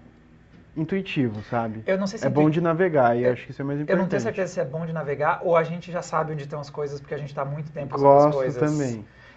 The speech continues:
Speaker 2: É, é, não tem, eu não tenho como ter certeza qual das duas coisas é, pra ser sincero, a essa altura. A gente já usa o Steam há tanto tempo que eu não sei se o lugar que tá é bom ou se o lugar que tá é onde eu sei onde tá.
Speaker 1: Olha,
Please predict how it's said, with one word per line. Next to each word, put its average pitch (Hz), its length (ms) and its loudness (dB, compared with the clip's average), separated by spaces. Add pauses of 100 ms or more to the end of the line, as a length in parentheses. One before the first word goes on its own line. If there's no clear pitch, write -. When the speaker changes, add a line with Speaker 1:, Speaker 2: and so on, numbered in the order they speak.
(120)
Speaker 2:
É, 147 80 -6
é, 143 300 -4 (200)
não 214 220 0
tem, 208 300 -2
eu 190 160 2
não 269 140 -4
tenho 233 200 -2
como 202 600 -2
ter 180 160 -4
certeza 180 640 -2
qual 175 160 6
das 170 140 2
duas 160 160 -2
coisas 156 340 -4
é, 131 80 -2
pra 127 220 -10
ser 131 100 -12
sincero, 139 340 -6
a 131 40 0
essa 131 120 -6
altura. 135 280 -6
A - 20 -10
gente 139 100 -12
já 165 80 0
usa 175 160 -2
o 208 40 -6
Steam 170 260 -12
há 135 60 -12
tanto 208 260 -8
tempo 180 400 -4 (340)
que - 60 0
eu 170 60 4
não 175 80 -2
sei 226 120 0
se 226 120 -4
o 233 40 2
lugar 208 380 6
que 254 80 -10
tá - 300 4
é 180 100 8
bom 170 420 4 (220)
ou 190 80 -8
se - 100 -6
o 220 40 0
lugar 196 260 4
que 214 80 -8
tá 190 160 4
é 196 60 8
onde 202 160 0
eu 208 80 0
sei 190 300 0
onde 185 180 -4
tá. 175 260 -2
Speaker 1:
Olha, 247 140 -4